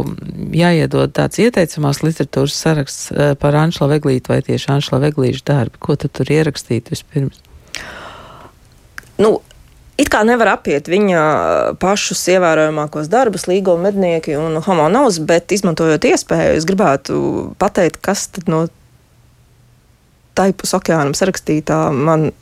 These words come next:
Speaker 2: ir atstājis lielāko iespaidu, un tas ir romāns Ilze.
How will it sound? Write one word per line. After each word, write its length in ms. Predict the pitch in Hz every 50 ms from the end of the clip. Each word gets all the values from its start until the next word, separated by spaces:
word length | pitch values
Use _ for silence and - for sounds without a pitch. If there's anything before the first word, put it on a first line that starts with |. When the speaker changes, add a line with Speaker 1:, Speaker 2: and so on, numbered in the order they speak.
| -
Speaker 2:
ir 120 | - 165 -
atstājis 480 | - - - - - 110 127 151 - - - 151
lielāko 540 | 156 156 156 151 - 156 - - - - -
iespaidu, 640 | - 156 156 156 - - - - - - - - -
un 560 | - 165 165 165 165 160 160 156 151 147 151 - - _ _ - - - - - - -
tas 120 | 165 - - - -
ir 160 | 165 151 147
romāns 400 | 147 143 143 139 131 131 - -
Ilze. 480 | - 156 156 160 165 180 202 208 -